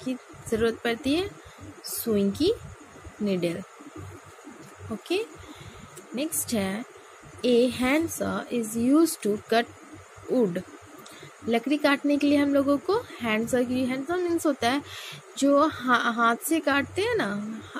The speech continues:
औजार, जैसे ये, अ, सॉरी, ये हाथ, ये, ओके,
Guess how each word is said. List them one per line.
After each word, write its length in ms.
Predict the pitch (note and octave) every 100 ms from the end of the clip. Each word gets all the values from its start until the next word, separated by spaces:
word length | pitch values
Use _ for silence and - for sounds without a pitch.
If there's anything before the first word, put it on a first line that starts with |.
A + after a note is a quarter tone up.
| - - -
औजार, 480 | A3+ A3 A#3 A3+ A3
जैसे 480 | A3 A3 A#3+ A3 G#3+ - - - - -
ये, 380 | G#3+ A3+ G3 G#3 - - - - -
अ, 180 | A3 G#3
सॉरी, 420 | G3+ A3 G3 G3 G3 - - -
ये 280 | G3+ A3 G3+
हाथ, 220 | F#3+ A3 - - - - - - - -
ये, 240 | G3 F3 - - - - - - - - - D4+ C#3+ - D3 - - - - - F#2 - - D4+ -
ओके, 260 | A#3 F4+